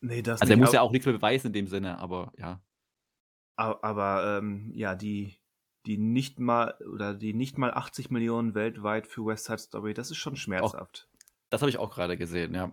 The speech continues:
Speaker 2: Und, ähm,
Speaker 1: Das ist schon schmerzhaft. Und ja,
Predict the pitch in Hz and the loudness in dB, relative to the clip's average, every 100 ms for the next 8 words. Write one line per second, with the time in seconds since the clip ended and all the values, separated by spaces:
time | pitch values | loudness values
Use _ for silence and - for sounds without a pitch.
0 | - 95 - - - 98 95 98 98 120 | -6 -8 -6 -10 0 2 2 0 -2 -4
1 | - - 110 - 90 - - - - 101 | -4 -4 -8 -8 -8 -10 -12 -12 -10 -2
2 | 107 131 139 | 4 4 4